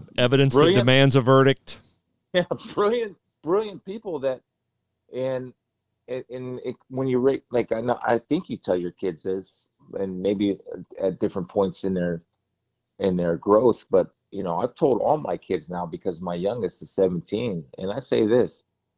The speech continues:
Speaker 2: "Hey, don't take my faith.
Speaker 1: Yeah.
Speaker 2: Make your faith your own."
Speaker 1: Because you
Speaker 2: You
Speaker 1: can't.
Speaker 2: own it.
Speaker 1: Nobody else's
Speaker 2: Yeah.
Speaker 1: faith can get you into heaven. God wants a
Speaker 2: <laughs>
Speaker 1: personal relationship with you. You have, it's
Speaker 2: Yeah.
Speaker 1: a personal thing. You're not in 'cause your parents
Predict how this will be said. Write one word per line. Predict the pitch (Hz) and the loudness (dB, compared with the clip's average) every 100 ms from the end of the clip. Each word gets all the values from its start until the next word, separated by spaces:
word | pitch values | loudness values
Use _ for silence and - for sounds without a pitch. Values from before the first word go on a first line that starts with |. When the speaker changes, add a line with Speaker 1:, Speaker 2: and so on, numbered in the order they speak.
| _ | _
Speaker 2:
"Hey, | - 71 - _ _ _ _ _ _ _ _ _ - | 0 0 0 _ _ _ _ _ _ _ _ _ 2
don't | 117 180 | 2 4
take | 196 202 | 0 0
my | - 196 | -4 -6
faith. | - 90 82 87 _ _ _ | -8 -10 -10 -10 _ _ _
Speaker 1:
Yeah. | 78 71 _ _ _ _ _ _ - | _ _ _ _ _ _ _ _ 0
Speaker 2:
Make | 127 165 | 2 2
your | - - | 0 0
faith | 156 160 - | 0 0 0
your | 131 131 | 2 2
own." | 165 - _ _ _ _ _ _ _ | 2 -10 _ _ _ _ _ _ _
Speaker 1:
Because | 143 139 190 | -4 6 8
you | - | 8
Speaker 2:
You | 202 | 8
Speaker 1:
can't. | 214 254 | 8 6
Speaker 2:
own | - | 6
it. | |
Speaker 1:
Nobody | 165 247 302 294 247 | 6 8 8 8 8
else's | 262 - 190 | 8 8 6
Speaker 2:
Yeah. | 185 | 8
Speaker 1:
faith | 226 262 233 | 8 6 6
can | 196 175 | 8 8
get | 214 | 8
you | 208 214 | 6 6
into | 208 185 | 8 8
heaven. | 208 151 - _ | 6 4 -2 _
God | - 139 185 | 4 6 6
wants | 180 160 | 6 4
a | 147 | 2
Speaker 2:
<laughs> | |
Speaker 1:
personal | - - 185 185 208 202 | 0 2 4 4 4 6
relationship | 180 170 175 - 151 139 120 | 6 8 6 4 2 2 2
with | 113 | 2
you. | 117 - - | 2 0 0
You | 170 | 0
have, | 139 151 160 220 - | 0 -2 0 0 4
it's | 170 151 | 4 6
Speaker 2:
Yeah. | |
Speaker 1:
a | 135 | 4
personal | - - 214 233 208 196 | 2 2 4 4 2 4
thing. | 220 185 - | 4 2 -2
You're | - 196 | 2 4
not | 240 | 6
in | 240 240 | 6 6
'cause | 220 214 | 6 6
your | 214 | 4
parents | - 214 214 190 156 - - | 2 6 8 6 4 -2 -4